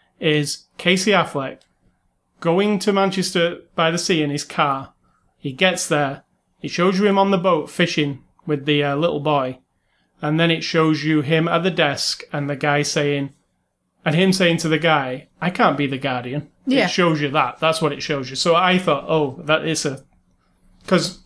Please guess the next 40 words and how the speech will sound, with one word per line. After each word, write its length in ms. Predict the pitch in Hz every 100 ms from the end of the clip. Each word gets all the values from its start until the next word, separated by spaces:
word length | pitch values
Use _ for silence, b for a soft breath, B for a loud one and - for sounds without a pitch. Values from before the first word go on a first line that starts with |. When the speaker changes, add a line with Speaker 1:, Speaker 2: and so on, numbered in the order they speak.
| _ _ _
Speaker 1:
what 180 | 170 160
we're 100 | 156
saying 400 | - 160 143 135
here 260 | 143 139 131
is 240 | 127 - b b
Casey 260 | 175 160 160
Affleck, 400 | 147 139 - _ _ _ _ -
brother 280 | 156 160 151
dies, 560 | 147 135 123 - - 165
brother 200 | 156 151
has 160 | 143
a 60 | 131
son, 440 | - 190 143 143 _ _ _ _ _ _ _ -
brother's 320 | 165 151 147
decided 560 | 127 143 160 151 151 139
that 220 | 143 - _
Speaker 2:
Yeah. 260 | 240 214 165
Speaker 1:
Casey 540 | - 160 156 147 135 -
Affleck's 360 | 160 147 147 -
character 460 | 156 139 143 151 -
is 280 | 156 143 -
going 220 | 156 143
to 60 | 135
be 80 | 139
the 100 | 139
guardian 380 | 147 135 135
of 100 | 131
his 120 | 131 -
son, 420 | 214 165 139 139 _ _ _ _ _ -
unbeknown 440 | 220 196 175 240 240
to 120 | 156
him, 180 | 143 143
he's 160 | 143
never 200 | 180 151
had 120 | 196
the 80 | 170
conversation 600 | - 139 127 185 196 131 123
with 100 | 127
him. 200 | 135 151
So, 360 | 170 143 139